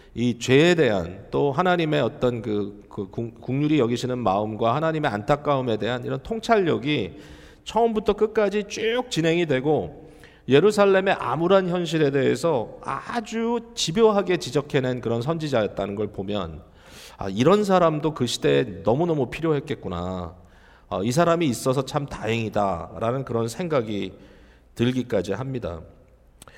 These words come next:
어, 그런데 이사야의 관심은 이런 땅의 예루살렘뿐만 아니라 하나님의 예언하신 바, 예비하신 바, 영원한 예루살렘에 대한 관심이 지대합니다. 오늘 본문에서 우리가 읽었고요.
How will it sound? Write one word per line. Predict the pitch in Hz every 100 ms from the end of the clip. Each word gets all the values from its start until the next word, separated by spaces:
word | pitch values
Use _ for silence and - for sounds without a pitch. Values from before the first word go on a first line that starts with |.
| - - - - -
어, | - 185 190 190 180 - -
그런데 | 202 285 294 294 277 - 175 185 156
이사야의 | 151 208 269 277 233 208 202
관심은 | 139 143 139 160 165 165 151 143
이런 | 127 139 135 120 - -
땅의 | 165 185 214 202
예루살렘뿐만 | 160 143 147 139 135 131 127 120
아니라 | 107 101 123 139 143 - - - -
하나님의 | - 202 208 190 180 170 170 - - - - _
예언하신 | 95 127 175 156 - 135
바, | 131
예비하신 | 117 113 127 117 110 110 104
바, | 123 120
영원한 | 113 143 147
예루살렘에 | 117 110 120 104 101 95
대한 | 98 101
관심이 | - 95 92 98
지대합니다. | 92 - 127 113 98 87 85 76
오늘 | - 131
본문에서 | 135 131 139 139 127
우리가 | 107 104 107 98 -
읽었고요. | 113 135 151 147 110 90 104